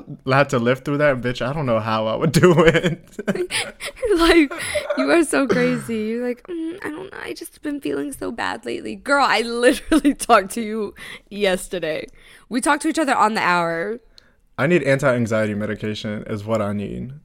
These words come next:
Speaker 2: Anyways,
Speaker 1: For the
Speaker 2: girl.
Speaker 1: hoes that take anti-anxiety medication, let me know your symptoms after. Like,
Speaker 2: They wa-,
Speaker 1: 'cause
Speaker 2: they also wanna
Speaker 1: Kill themselves?
Speaker 2: Yes.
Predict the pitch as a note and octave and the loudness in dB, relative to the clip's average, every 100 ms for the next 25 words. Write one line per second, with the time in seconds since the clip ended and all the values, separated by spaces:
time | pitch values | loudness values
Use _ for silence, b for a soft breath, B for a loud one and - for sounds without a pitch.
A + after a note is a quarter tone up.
0 | _ - A3 E3 D#3+ D#3 - D#3 E3 A3+ | _ -14 -12 -12 -12 -4 2 6 6 6
1 | B3+ A3+ F3 G3+ F#3+ D3+ E3+ F3+ D3 C3+ | 4 0 0 -2 -4 -6 -4 -4 -4 -4
2 | C3 C#3 D3 D3 D#3 D3 D3+ C#3+ D#3+ D#3 | 0 0 2 4 4 4 0 0 0 -2
3 | D3 - B2+ F3 F#3 E3+ C#3 C3+ C3 C3+ | -4 0 2 4 4 4 2 0 -4 -2
4 | D#3+ E3 E3 - A#2 - - D#3 D#3+ C3+ | -2 -2 -4 -2 -2 -2 -4 -4 -4 -6
5 | C3 - C3+ - - - - F#3+ F#3+ - | -6 -6 -8 -12 -20 -16 -6 -4 -4 -2
6 | F#3 F#3+ F#3+ F#3+ F3+ F3 E3+ E3+ - - | 0 2 0 -2 -4 -4 -6 -8 -12 -20
7 | - _ _ _ _ _ - D3 C3 C#3+ | -20 _ _ _ _ _ -12 -4 -4 -4
8 | C#3 D3+ C#3+ C#3+ E3+ D#3+ F2 F#3 - | -8 -10 -12 -10 -8 -8 -10 -16 -20